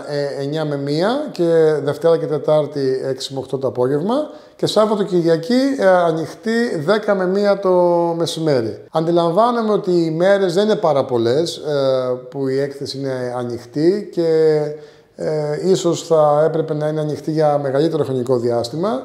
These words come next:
Ε, όμως, ε, υπάρχουν διάφορα τεχνικά προβλήματα για να γίνει αυτό, όπως ότι δεν έχουμε προσωπικό διαθέσιμο για μεγαλύτερο χρονικό διάστημα για να, ε, υποδέχεται τα σχολεία και να κάνει τις, ε,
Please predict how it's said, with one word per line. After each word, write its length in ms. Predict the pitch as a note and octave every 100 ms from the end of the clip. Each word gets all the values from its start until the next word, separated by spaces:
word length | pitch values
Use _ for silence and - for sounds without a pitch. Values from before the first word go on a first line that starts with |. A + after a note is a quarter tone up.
| - - - -
Ε, 60 | F3 E3+ E3
όμως, 600 | G3 A3 A3+ B3 A3 -
ε, 60 | F#3+ F#3 F3+ F3 F3 F3 E3+ E3 F#3
υπάρχουν 360 | F3+ F#3+ G3 F3+
διάφορα 320 | F3+ E3 E3+
τεχνικά 520 | D3 D3 C#3 D#3 D3+
προβλήματα 640 | C#3+ C3+ B2+ D3 C#3 C3+
για 120 | C3
να 120 | B2+ B2
γίνει 320 | B2 C#3 C3
αυτό, 580 | B2 - F#3 G#3+ A#3+ B3 - - - -
όπως 280 | F#3+ G3+ E3+
ότι 160 | E3+
δεν 220 | F3 F#3 F#3
έχουμε 720 | F3+ F3 E3 D#3+ D3 C#3 C#3
προσωπικό 540 | D#3 C#3 C#3 C#3 D#3
διαθέσιμο 1080 | C#3+ C#3 C3+ C#3+ C#3 C3+ C3 C3 B2 B2 A#2+
για 140 | C3+ C#3
μεγαλύτερο 480 | C3+ B2+ C3 B2+ A#2+
χρονικό 320 | B2 A#2 C3
διάστημα 540 | A#2+ B2 B2 B2 A#2
για 140 | A#2 A#2+
να, 380 | B2 A#2+ A#2 A#2+ - - _
ε, 180 | - C#3
υποδέχεται 560 | C#3 D3 B2+ D3+ C#3+ C3+
τα 140 | C#3
σχολεία 540 | B2+ - B2+ C3 C3+ B2
και 140 | B2+
να 360 | B2+ B2 B2 B2
κάνει 360 | B2 C3+ B2+
τις, 360 | A#2+ A#2 A#2 -
ε, 400 | A2+ A#2 A2+